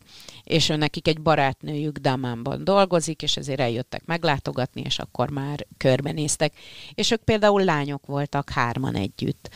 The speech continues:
Nem volt velük fiúkísérő. Elképesztően illedelmesek voltak velem végig, és még az sem igaz, amire így előtte készültünk, hogy nem fognak velem szóba állni, hanem mindent majd a férjemnek mondanak, és maximum ő,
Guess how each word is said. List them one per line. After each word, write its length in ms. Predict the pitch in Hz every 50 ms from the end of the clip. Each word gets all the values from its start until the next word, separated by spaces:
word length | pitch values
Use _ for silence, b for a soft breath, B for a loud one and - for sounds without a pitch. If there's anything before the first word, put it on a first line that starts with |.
| B B B
Nem 200 | B 170 165 156
volt 240 | 139 135 131 - -
velük 320 | - 156 160 143 135 -
fiúkísérő. 920 | - - - 131 135 139 - - - - - - - - - - - - - B B B B B B B B _ _ -
Elképesztően 800 | 196 202 202 196 - - 170 - - 156 151 - - 165 151 151
illedelmesek 840 | 156 151 151 151 151 147 147 143 147 147 147 143 131 - - 147 - -
voltak 420 | 143 143 135 - - 135 147 -
velem 320 | - 151 151 147 143 143
végig, 400 | 143 139 147 160 160 196 214 208 - -
és 180 | 135 135 -
még 200 | - 160 151 147 -
az 200 | - 185 214 -
sem 220 | - - 190 175
igaz, 400 | 160 151 147 180 196 214 226 220
amire 400 | 196 156 165 156 151 156 151 151 B B B B B B B B
így 220 | B 175 165 156
előtte 360 | 180 190 180 160 - - 165 143
készültünk, 720 | - - 180 175 - - 175 160 156 - - 160 156 156
hogy 140 | - 160 151
nem 180 | 170 185 175 165
fognak 380 | - - 151 160 156 139 -
velem 300 | - 165 160 160 143 147
szóba 380 | 151 - - 165 147 147 165 156
állni, 240 | 156 165 175 185 185
hanem 240 | 180 170 160 160 165
mindent 360 | 165 165 160 151 143 147 135
majd 220 | 156 147 147 143
a 40 | 147
férjemnek 600 | - - - 151 143 139 139 139 143 143 139 139 _
mondanak, 600 | - 147 143 147 143 143 139 147 143 139 - -
és 300 | 139 139 139 - - - - _ _ _ - 135 151
maximum 560 | 170 170 160 143 - - - 147 147 143 143 143
ő, 240 | 139 156 180 185